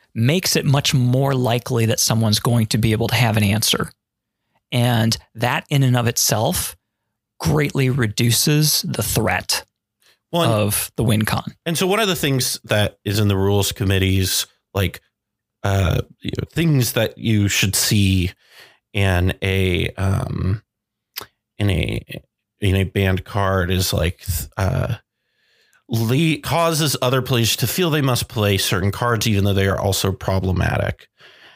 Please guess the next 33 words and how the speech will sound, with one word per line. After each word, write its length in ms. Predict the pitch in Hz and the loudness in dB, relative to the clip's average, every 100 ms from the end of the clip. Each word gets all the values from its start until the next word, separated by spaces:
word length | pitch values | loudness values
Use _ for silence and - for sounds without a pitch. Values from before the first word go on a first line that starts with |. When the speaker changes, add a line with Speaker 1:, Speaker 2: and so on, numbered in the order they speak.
| - - - | -20 -18 -6
Speaker 2:
Um, 680 | 110 107 98 92 87 85 - _ _ _ _ _ | -2 0 0 0 0 -2 -6 _ _ _ _ _
and 360 | 127 127 107 - - _ _ _ | 0 0 0 -4 -12 _ _ _
I'm 160 | 147 175 | -2 0
not 220 | 214 226 | 0 -2
gonna 120 | 262 | -2
go 160 | 269 254 | -2 -2
far 280 | 226 220 | 0 0
as 120 | 208 - | 0 -2
to 100 | 180 | -2
say 180 | - 156 | 0 0
that 160 | 143 | -2
counterspells, 680 | - 147 147 135 - 135 127 139 | -2 0 0 0 -2 -2 -2 -2
I, 220 | 143 - _ | -2 -6 _
I'm 80 | 156 | -4
going 240 | 240 269 214 | 0 0 -2
to 340 | 254 226 - _ _ _ _ _ _ _ _ _ _ _ _ _ - _ | -2 -2 -4 _ _ _ _ _ _ _ _ _ _ _ _ _ -20 _
follow 260 | 180 143 110 | 0 2 2
me 160 | 101 | 0
here. 300 | 95 82 - _ _ _ _ _ _ _ _ _ _ | 0 -4 -6 _ _ _ _ _ _ _ _ _ _
I 120 | 160 | -2
think 500 | - 233 254 262 - | 0 0 0 -2 -6
it 340 | - 165 - - _ _ _ | -2 -2 -2 -8 _ _ _
Speaker 1:
Here 120 | 113 117 | -2 0
we 140 | 131 | 2
go. 60 | 107 | 0
Speaker 2:
makes 140 | 110 | -2
people 680 | - - 123 - 101 98 - _ _ _ _ _ _ _ | -2 -2 0 0 0 0 -2 _ _ _ _ _ _ _
feel 480 | - - 160 190 208 | -14 -4 0 0 0
as 200 | 151 127 | 0 0
though 200 | 147 131 | 0 0
they 160 | 131 120 | 2 0
have 420 | - 135 135 - | 0 -2 -4 -6
to 440 | - 151 131 127 | -2 2 2 0